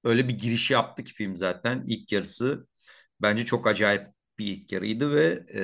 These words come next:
e, çok memnundum ilk yarıdan. Dediğin gibi bayağı benim için kendi filmografisinde,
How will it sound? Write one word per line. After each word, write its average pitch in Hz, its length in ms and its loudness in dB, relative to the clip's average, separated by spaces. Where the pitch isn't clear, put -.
e, - 60 -4
çok 120 200 2
memnundum 92 840 -4
ilk - 260 -10
yarıdan. 82 400 -8
Dediğin 92 280 -4
gibi 92 280 -4
bayağı 95 360 2
benim 98 200 -2
için 104 380 -8
kendi 101 640 0
filmografisinde, 98 1120 -2